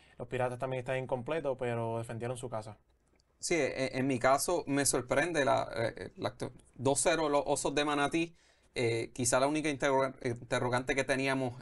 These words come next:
Speaker 2: era, eh, obviamente no tienen sus piezas al momento, cuál era, iba a ser ese inicio de Manatí. Y si siguen esta tendencia, están sumamente bien. Están dos y cero a, a, al momento.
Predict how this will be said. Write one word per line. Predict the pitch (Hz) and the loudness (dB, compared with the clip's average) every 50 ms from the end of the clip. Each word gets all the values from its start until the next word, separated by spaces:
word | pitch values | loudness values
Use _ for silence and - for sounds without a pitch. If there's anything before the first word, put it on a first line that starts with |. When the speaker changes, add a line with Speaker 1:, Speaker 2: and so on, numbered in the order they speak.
| - | -6
Speaker 2:
era, | - 120 120 123 131 131 127 127 123 - - | -4 -2 2 2 4 4 4 2 0 0 -2
eh, | 117 113 113 113 113 - | -2 -2 -2 -4 -6 -6
obviamente | - 117 123 127 135 139 - 170 | -4 -2 -2 0 0 0 0 -2
no | 127 117 117 120 | -2 -2 -4 -2
tienen | 139 135 127 127 | -2 0 0 0
sus | 120 - 120 | -2 -4 -4
piezas | - 131 123 120 123 123 120 | -2 0 0 0 0 -2 -2
al | 123 | -2
momento, | 120 120 131 151 147 - 131 - | -2 -2 -2 -2 -2 -4 -6 -4
cuál | - 135 127 127 135 | 0 0 2 2 2
era, | 135 135 131 - | 2 2 0 0
iba | 131 135 131 | 2 0 2
a | 127 | 2
ser | - 135 131 | 0 0 0
ese | 127 - 135 | 0 0 0
inicio | 127 131 135 127 - 131 | 0 0 0 0 0 0
de | 131 | 0
Manatí. | 131 139 139 147 151 156 165 180 180 - - - - - - - - | 0 0 0 0 0 0 -2 -2 -4 -6 -16 -20 -20 -20 -20 -16 -8
Y | - 135 | 0 4
si | 123 - 143 135 | 4 6 6 6
siguen | - - 147 156 165 160 | 4 4 4 4 4 4
esta | 156 156 - 165 | 2 4 2 2
tendencia, | 151 151 143 139 143 156 - 185 | 2 2 2 2 2 2 2 0
están | - - 151 143 | 0 0 0 0
sumamente | - 165 143 135 131 131 117 120 - 117 | 2 0 2 2 2 0 -2 -2 -2 0
bien. | 131 151 135 - | 0 0 0 -2
Están | - - - - 120 | -6 -8 -4 -2 0
dos | 131 123 | 0 0
y | 127 | 0
cero | 120 - - - 127 123 123 | 0 0 0 0 2 2 2
a, | 120 | 2
a, | 117 113 113 110 | 2 0 0 -2
al | 104 - 113 123 | 0 0 -2 -2
momento. | 123 127 127 160 175 165 151 - 131 135 - | 0 0 0 0 0 -2 -2 -4 -6 -6 -6